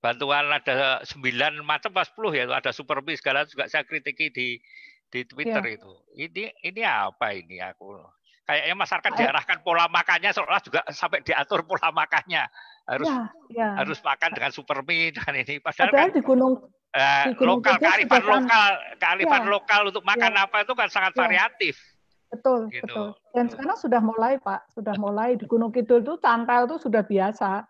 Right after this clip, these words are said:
Speaker 1: Iya,
Speaker 2: Mereka
Speaker 1: gitu.
Speaker 2: kembali lagi. Di Kulon Progo itu sudah dengan umbi-umbian, nggak masalah. Tapi kenapa harus makan Supermi? Itu yang, yang kami, kami pertanyakan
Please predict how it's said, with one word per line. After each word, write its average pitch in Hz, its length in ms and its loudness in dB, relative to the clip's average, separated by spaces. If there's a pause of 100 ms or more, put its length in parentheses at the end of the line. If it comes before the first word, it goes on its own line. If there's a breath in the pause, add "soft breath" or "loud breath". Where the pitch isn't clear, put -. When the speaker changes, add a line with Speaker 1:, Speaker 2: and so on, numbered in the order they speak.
(140)
Speaker 1:
Iya, 127 340 -2
Speaker 2:
Mereka 208 240 2
Speaker 1:
gitu. 202 140 -2
Speaker 2:
kembali 190 320 -2
lagi. 196 480 -2 (680 soft breath)
Di 233 140 -4
Kulon 240 260 6
Progo 240 380 4
itu 240 240 4
sudah 226 400 0 (240)
dengan 220 320 0
umbi-umbian, 214 960 -2 (240)
nggak 226 180 0
masalah. 254 640 -4 (240)
Tapi 240 240 -4
kenapa 277 340 0
harus 240 220 0
makan 240 320 -6
Supermi? 254 720 -4 (160)
Itu 240 240 -8
yang, 220 240 -2 (400)
yang 226 240 -4
kami, 247 480 -4 (320)
kami 233 260 -4
pertanyakan 220 1040 -6